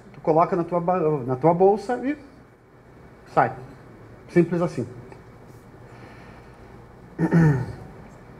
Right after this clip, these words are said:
Inovações que a gente pode aplicar agora. Realidade virtual. Já tá saindo do, daquele primeiro quadrante. Por quê?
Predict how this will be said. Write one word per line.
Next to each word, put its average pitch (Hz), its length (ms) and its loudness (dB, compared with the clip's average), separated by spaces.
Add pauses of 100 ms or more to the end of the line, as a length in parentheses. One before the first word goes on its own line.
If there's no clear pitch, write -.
(920)
Inovações 233 500 6
que 277 60 -4
a 247 40 -2
gente 247 160 -2
pode 247 220 4
aplicar 240 380 4
agora. 185 420 4 (1400)
Realidade 185 460 4
virtual. 185 640 4
Já 135 140 -8
tá 185 140 -2
saindo 220 580 2
do, 151 1300 0
daquele 156 300 2
primeiro 185 300 2
quadrante. 156 580 2 (480)
Por 226 140 6
quê? 214 300 6